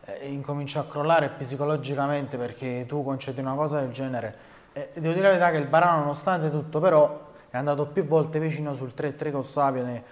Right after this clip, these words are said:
nei minuti finali di recupero. Poi è arrivato il quarto gol e vabbè, la parata che è stata archivata, però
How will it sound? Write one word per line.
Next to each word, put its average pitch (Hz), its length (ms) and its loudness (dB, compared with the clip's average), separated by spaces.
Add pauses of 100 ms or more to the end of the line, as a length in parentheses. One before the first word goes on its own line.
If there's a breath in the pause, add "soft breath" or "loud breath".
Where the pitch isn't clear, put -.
(120)
nei 139 120 -6
minuti 143 640 -4
finali 135 360 -4
di 127 80 -6
recupero. 117 440 -10 (300 loud breath)
Poi 139 260 -2 (100)
è 135 100 -10
arrivato 135 360 -2
il 120 80 -6
quarto 127 360 -6
gol 135 260 -2
e 123 80 -6
vabbè, 120 320 -8
la 120 120 -6
parata 135 300 -2
che 127 100 -6
è 117 40 -8
stata 123 220 -8
archivata, 123 500 -6 (320 loud breath)
però 139 520 2